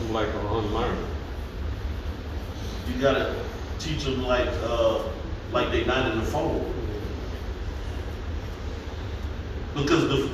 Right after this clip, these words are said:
Speaker 2: the premise is, when we come to the church, you should have, you should have full honesty. We should, we should be able to bring it to the church,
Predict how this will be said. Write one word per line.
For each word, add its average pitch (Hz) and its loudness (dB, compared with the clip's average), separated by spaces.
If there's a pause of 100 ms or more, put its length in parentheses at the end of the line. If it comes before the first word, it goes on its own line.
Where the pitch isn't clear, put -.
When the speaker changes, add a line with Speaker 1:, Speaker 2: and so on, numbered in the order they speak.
(200)
Speaker 2:
the 143 6
premise 254 6
is, 117 2 (1000)
when 208 6
we 180 2
come 170 4
to - 2
the 123 2
church, 135 2 (680)
you 143 2
should 143 0
have, 143 6
you 131 2
should 131 0
have 139 6
full 151 2
honesty. 131 0 (4000)
We 175 6
should, 185 4 (320)
we 185 6
should 202 4
be 175 6
able - 6
to 147 2
bring 175 6
it 180 6
to 190 6
the 185 2
church, - 2